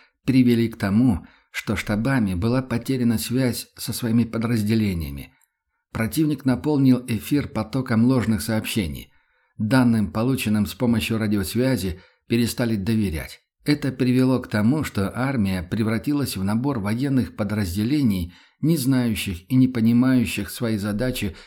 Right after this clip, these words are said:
в быстро меняющейся обстановке. Во-вторых, в силу первого пункта штабы были лишены своевременной оперативной информации о месте нахождения противника, направлении его движения –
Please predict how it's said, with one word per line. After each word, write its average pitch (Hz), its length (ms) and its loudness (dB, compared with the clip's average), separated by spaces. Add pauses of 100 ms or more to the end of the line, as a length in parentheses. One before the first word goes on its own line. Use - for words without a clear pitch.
(160)
в 110 80 -2
быстро 120 320 -2
меняющейся 113 720 0
обстановке. 98 680 -4 (560)
Во-вторых, 101 600 -4 (440)
в - 80 -10
силу 131 280 2
первого 120 500 0
пункта 127 560 0 (240)
штабы 127 480 -2
были 131 260 2
лишены 123 540 2
своевременной 117 640 2
оперативной 107 640 0
информации 101 720 -2 (300)
о 98 160 -2
месте 131 360 2
нахождения 117 640 2
противника, 90 760 -4 (280)
направлении 120 640 2
его 117 200 2
движения – 104 760 2